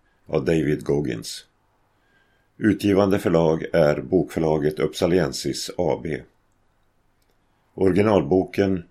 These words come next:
har sålts i mer än tre miljoner exemplar. Originalboken finns inte översatt till svenska. David Goggins, född nittonhundrasjuttiofem,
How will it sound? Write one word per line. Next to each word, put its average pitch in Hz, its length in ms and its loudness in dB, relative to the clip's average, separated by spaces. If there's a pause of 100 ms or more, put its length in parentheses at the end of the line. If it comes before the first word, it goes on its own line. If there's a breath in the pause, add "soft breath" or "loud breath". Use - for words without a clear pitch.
har 95 140 0
sålts 76 460 -2
i 82 40 2
mer 82 280 0
än 80 140 -4
tre 90 280 -2
miljoner 65 680 -4
exemplar. 71 680 -6 (1120)
Originalboken 87 920 0
finns 90 320 -2
inte 87 440 -2 (200)
översatt 69 560 -4
till 76 100 -6
svenska. - 480 -8 (1400)
David 92 440 4
Goggins, 90 680 0 (300)
född 92 360 0
nittonhundrasjuttiofem, 78 1200 -2